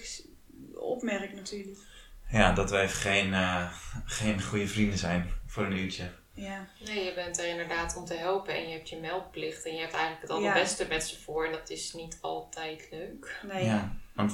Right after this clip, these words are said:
Speaker 2: voor jou is dat misschien makkelijker, omdat je in het ziekenhuis werkt en dat overdraagt aan iemand.
Speaker 3: Ja, dan maak je een melding inderdaad en dan komt er een apart team die in het ziekenhuis werkt.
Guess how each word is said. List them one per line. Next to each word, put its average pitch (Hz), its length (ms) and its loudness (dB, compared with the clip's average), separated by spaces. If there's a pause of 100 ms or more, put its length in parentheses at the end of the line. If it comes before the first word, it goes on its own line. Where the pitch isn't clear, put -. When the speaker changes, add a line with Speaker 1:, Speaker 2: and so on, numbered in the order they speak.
(100)
Speaker 2:
voor 113 140 4
jou 123 180 12
is - 80 10
dat 98 120 4
misschien 98 280 0
makkelijker, 104 480 2
omdat 92 240 4
je 98 60 0
in 95 60 0
het 95 100 0
ziekenhuis 101 340 8
werkt 101 360 8
en 98 380 -2
dat 98 260 4
overdraagt 95 540 6
aan 87 100 0
iemand. 85 340 -2
Speaker 3:
Ja, 180 160 -2
dan 160 120 -2
maak 160 200 0
je 160 120 -8
een 156 80 -4
melding 165 400 -2
inderdaad 151 460 -2
en 147 60 -6
dan 151 120 -6
komt 151 260 -8
er 156 100 -6
een 147 160 -8
apart - 420 -4
team 180 280 -4
die 156 180 -6
in 156 60 -4
het 156 140 -8
ziekenhuis 156 560 -6
werkt. 147 360 -4